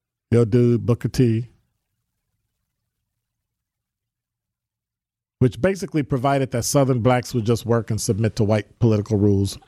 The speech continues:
while Southern whites guaranteed that blacks would receive basic educational and economic opportunities. Yeah, that lie didn't work.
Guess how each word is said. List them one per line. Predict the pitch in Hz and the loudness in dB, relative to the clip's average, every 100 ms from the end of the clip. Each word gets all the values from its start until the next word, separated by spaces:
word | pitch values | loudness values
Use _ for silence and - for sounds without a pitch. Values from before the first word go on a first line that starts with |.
| _ _ _ _ - | _ _ _ _ -2
while | 123 117 117 - | 2 2 0 -4
Southern | - 131 123 117 | -2 0 2 0
whites | 120 110 | 0 -2
guaranteed | - 120 117 - 123 | -2 0 0 0 0
that | 113 98 | 0 0
blacks | 120 113 - | 2 0 0
would | 160 | 0
receive | 127 127 160 147 120 | 2 2 2 2 2
basic | 156 151 160 127 | -2 -2 -2 -2
educational | 131 113 - 127 123 127 117 | -2 -2 -2 -2 -2 -2 0
and | 110 | 0
economic | 117 - 110 110 104 | -2 -2 0 0 0
opportunities. | 101 - 95 107 95 80 - - - _ | -2 -4 -2 0 0 -4 -10 -16 -20 _
Yeah, | - 120 110 - _ _ - 92 - _ - 95 87 | -2 -2 -2 -8 _ _ -20 -20 -20 _ -16 -8 -4
that | 147 | -2
lie | 147 110 95 | -4 -8 -8
didn't | 92 90 | -10 -12
work. | 87 101 - | -10 -10 -12